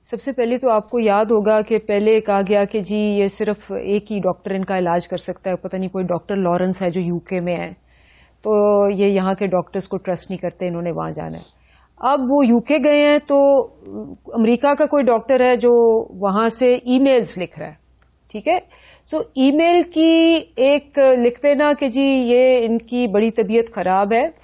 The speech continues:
फाइन, लेकिन दुनिया की कहीं भी कोई भी डॉक्टर हो, अगर आपने उसकी ऑथेंटिसिटी करनी है, सबसे पहले तो उसके साथ लैब रिपोर्ट्स होनी चाहिए। और उन लैब रिपोर्ट्स के अंदर भी, मैं तो डॉक्टर नहीं हूँ, लेकिन मुझे इतना तो पता है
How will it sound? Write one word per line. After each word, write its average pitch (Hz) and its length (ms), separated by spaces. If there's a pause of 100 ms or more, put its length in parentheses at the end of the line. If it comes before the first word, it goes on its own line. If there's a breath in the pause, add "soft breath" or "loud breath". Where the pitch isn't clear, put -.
फाइन, 214 340
लेकिन 226 300
दुनिया 208 340
की 247 160
कहीं 240 540
भी 208 560 (420)
कोई 302 200
भी 370 140
डॉक्टर 196 480
हो, 147 140 (600 soft breath)
अगर 269 500
आपने 214 540
उसकी 247 420
ऑथेंटिसिटी 208 720
करनी 254 340
है, 277 80
सबसे 269 300
पहले 240 260
तो 240 100
उसके 233 240
साथ 208 280 (540 soft breath)
लैब 202 240
रिपोर्ट्स 185 420
होनी 170 180
चाहिए। 165 360 (460 soft breath)
और 226 140
उन 233 220
लैब 226 320
रिपोर्ट्स 254 560
के 302 120
अंदर 262 300
भी, 269 240
मैं 240 180
तो 233 100
डॉक्टर 190 340
नहीं 185 220
हूँ, 277 120
लेकिन 226 220
मुझे 202 240
इतना 202 260
तो 214 100
पता 160 280
है 196 280